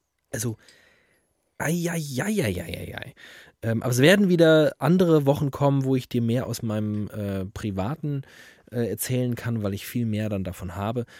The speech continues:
Momentan nicht, deswegen erzähle ich dir, äh, eine Anekdote aus meinem beruflichen Dasein. Ähm, sehr zu meinem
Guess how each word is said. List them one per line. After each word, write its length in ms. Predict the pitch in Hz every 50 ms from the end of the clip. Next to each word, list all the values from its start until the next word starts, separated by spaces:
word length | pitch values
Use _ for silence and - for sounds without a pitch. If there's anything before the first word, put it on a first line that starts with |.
| - - -
Momentan 560 | 101 101 98 98 - - 110 107 107 104 - _
nicht, 580 | - 98 98 104 110 147 214 - - - - -
deswegen 360 | - 110 - - 127 117 117
erzähle 360 | 90 101 - - 113 120 139
ich 100 | 147 -
dir, 600 | - - 120 120 120 117 113 - - 113 110 107 -
äh, 60 | -
eine 160 | 110 117 110
Anekdote 640 | - 110 104 98 - - 104 113 139 - 90 - -
aus 260 | - 101 104 - -
meinem 380 | 90 87 85 87 85 85 85 87
beruflichen 720 | 90 90 85 85 95 98 110 - - - 143 135 - 139 135
Dasein. 480 | 123 113 117 131 131 139 139 160 175 - - - - - - - - - - _ _ -
Ähm, 540 | 135 131 123 123 123 123 123 123 123 127 -
sehr 300 | 120 117 131 165 208 -
zu 180 | - - 185
meinem 800 | 170 151 143 139 143 143 143 139 139 135 135 135 135 131 135 135